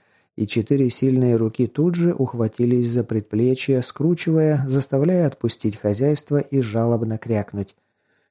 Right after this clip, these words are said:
Где бы я ни был, местная полиция не отличалась вежливостью. Замёрзшим мышцам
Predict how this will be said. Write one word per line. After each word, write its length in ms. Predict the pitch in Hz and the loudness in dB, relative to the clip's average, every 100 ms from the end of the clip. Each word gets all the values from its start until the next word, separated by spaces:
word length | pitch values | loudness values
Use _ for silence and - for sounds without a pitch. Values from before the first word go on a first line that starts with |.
| _ | _
Где 220 | 123 175 | -2 0
бы 140 | 202 147 | 2 4
я 120 | 131 | 2
ни 200 | 123 185 | 2 2
был, 240 | 202 202 | 2 2
местная 480 | 143 135 123 123 117 | 2 2 0 -2 -2
полиция 600 | 110 113 185 - - 180 | -2 0 0 -2 -2 0
не 180 | 151 139 | 2 2
отличалась 760 | 170 151 151 - 123 120 127 - | 0 0 -2 -2 -2 -2 -4 -4
вежливостью. 760 | 104 104 98 107 101 - 101 104 _ _ _ - | -2 -2 0 -2 -2 -2 -2 -2 _ _ _ -10
Замёрзшим 600 | 104 117 120 110 - 113 | -2 0 0 -2 -2 -4
мышцам 640 | 107 110 135 - 135 131 | -2 0 0 -2 -2 -2